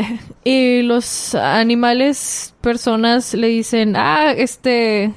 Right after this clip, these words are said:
jaja." Y, bueno, porque Oracle se da cuenta de que le están mintiendo y se enoja con ellos y, le, pues, qué miedo, los puede matar, ¿no? Y les dice que,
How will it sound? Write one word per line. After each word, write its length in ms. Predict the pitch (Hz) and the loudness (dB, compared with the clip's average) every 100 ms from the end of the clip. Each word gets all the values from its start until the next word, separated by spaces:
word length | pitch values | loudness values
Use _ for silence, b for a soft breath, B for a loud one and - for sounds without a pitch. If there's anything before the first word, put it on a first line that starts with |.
| - | -4
jaja." 500 | 226 226 262 269 - | -4 -2 0 0 0
Y, 240 | 180 156 185 | -2 -4 -4
bueno, 300 | 226 226 185 | -2 -2 -2
porque 580 | 214 208 208 202 196 - | -4 0 0 2 0 2
Oracle 320 | 226 226 233 | 0 0 -2
se 100 | 233 | 0
da 80 | 226 | 0
cuenta 340 | 214 226 214 214 | 0 -2 0 -2
de 80 | 208 | -2
que 120 | 180 | -4
le 60 | |
están 240 | 185 196 190 | -2 -2 -2
mintiendo 540 | 190 196 208 202 190 | -2 0 -2 0 0
y 80 | 175 | 0
se 60 | 196 | 0
enoja 220 | 190 202 | 0 0
con 180 | 190 190 | 0 2
ellos 340 | 202 208 196 | 2 2 0
y, 60 | 202 | 0
le, 160 | 185 - | -4 -6
pues, 300 | 196 190 - - - - | -10 -12 -16 -20 -12 -4
qué 100 | 170 | 0
miedo, 300 | 196 214 180 | 2 2 0
los 120 | 180 | 0
puede 160 | 202 | -2
matar, 360 | 190 160 208 190 | -4 -4 -4 -4
¿no? 180 | 80 - | -6 -8
Y 40 | |
les 120 | - | -8
dice 220 | - 214 - | -8 -12 -14
que, 120 | - | -18